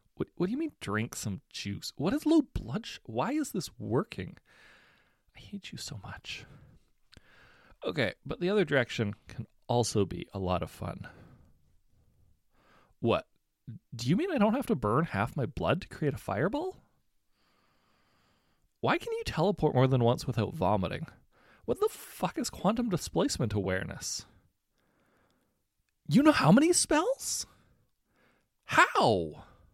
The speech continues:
What do you mean, my spell book? Oh, you're just summoning water portions from the plane of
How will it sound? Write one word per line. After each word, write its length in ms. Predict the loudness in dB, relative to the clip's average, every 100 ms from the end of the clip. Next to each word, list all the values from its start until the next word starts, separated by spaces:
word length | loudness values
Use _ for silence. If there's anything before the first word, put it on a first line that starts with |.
| _ _ _ _ _ _ _ _ -8 2
What 160 | 2
do 60 | 2
you 180 | 2 4
mean, 400 | 4 6 6 6
my 160 | 4
spell 680 | 2 -2 -6 _ 2 2 2
book? 500 | 0 -4 -8 -18 -20 -20 _ _ _ _ _ _ _ _ _ _ _ _ _ _ _ _ _ _ _ _ _ _ _ _ _ -12 -6
Oh, 1200 | -2 0 0 2 0 0 -2 -4 -8 -12 -16 -20 -20 _ _ _ _ _ _
you're 100 | -8
just 340 | -4 -4 -6 -6
summoning 760 | -4 -2 -2 0 2 2 2
water 400 | 0 -2 0 0
portions 720 | -2 -6 -6 -6 -6 -8 -8 -8
from 220 | -6 -6
the 80 | -6
plane 360 | -8 -6 -6
of 140 | -6